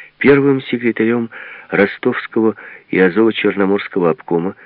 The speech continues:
был назначен Евдокимов, в прошлом руководящий работник Н К В Д. Но даже он, по имеющимся сведениям, жаловался в Москву, что террор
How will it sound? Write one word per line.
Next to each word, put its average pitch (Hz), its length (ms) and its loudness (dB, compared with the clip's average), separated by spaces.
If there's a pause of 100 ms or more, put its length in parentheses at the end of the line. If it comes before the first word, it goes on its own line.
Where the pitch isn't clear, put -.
(460)
был 123 220 2
назначен 123 500 -2
Евдокимов, 123 800 -6 (360)
в - 120 -20
прошлом 104 460 0
руководящий 87 580 -2
работник 101 500 -4
Н 107 160 -6
К 107 120 -6
В 113 100 -6
Д. 107 200 -8 (840)
Но 76 120 -4
даже 90 360 0
он, 113 260 -4
по 76 180 -6
имеющимся 67 720 -6
сведениям, 73 480 -6 (480)
жаловался 71 680 -4
в 65 80 -14
Москву, 71 400 -8
что - 320 -8 (140)
террор 78 580 -2